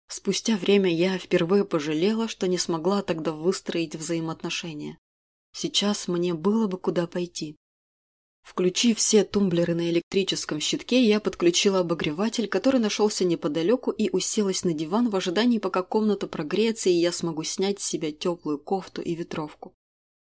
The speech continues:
«Ты же можешь ей позвонить. Она не откажет. Придётся потерпеть, но сейчас не время воротить нос».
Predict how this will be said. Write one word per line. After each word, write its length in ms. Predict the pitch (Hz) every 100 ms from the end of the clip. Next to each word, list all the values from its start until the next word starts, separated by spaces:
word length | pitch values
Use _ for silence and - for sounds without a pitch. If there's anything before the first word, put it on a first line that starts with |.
| _ _ _ _ _ _ _ _
«Ты 140 | 175
же 120 | 160 160
можешь 520 | 170 208 196 - -
ей 180 | 202 196
позвонить. 720 | 185 - 180 185 151 - - _ _ _ _ _
Она 320 | 185 180 196
не 140 | 185 170
откажет. 680 | 170 - 185 151 143 - _ _ _ _ _ _ -
Придётся 440 | 151 170 170 -
потерпеть, 580 | 165 - 165 - 220 208
но 140 | 165
сейчас 400 | - 185 247 240
не 100 | 220
время 360 | 208 247 254 240
воротить 400 | 240 233 240 -
нос». 340 | 185 156 -